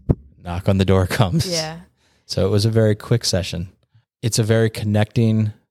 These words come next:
Speaker 1: situation that I really feel was a incredible moment in our friendship with R J and Ashley. Because prior to that night, we had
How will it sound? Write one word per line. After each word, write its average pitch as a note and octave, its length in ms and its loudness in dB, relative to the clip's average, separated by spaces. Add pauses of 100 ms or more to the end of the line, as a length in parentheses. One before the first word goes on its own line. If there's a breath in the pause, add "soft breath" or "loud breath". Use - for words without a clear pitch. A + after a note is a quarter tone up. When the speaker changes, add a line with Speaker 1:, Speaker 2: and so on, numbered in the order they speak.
Speaker 1:
situation F#2 920 -2
that F#2 160 2
I - 20 2
really F#2 440 2
feel F#2 320 -2
was F2+ 260 -4
a F2 280 -2 (120)
incredible G#2 560 0
moment F2+ 380 0
in F2+ 140 -4
our F2 100 0
friendship F2 460 -2 (160)
with F2+ 380 -4
R G2+ 160 0
J F#2 140 -2
and F2+ 120 -4
Ashley. F2+ 540 -8
Because F#2+ 300 0
prior B2+ 240 2
to B2 80 2
that G#2 120 0
night, G#2 300 0
we G2 140 0
had F#2+ 260 -6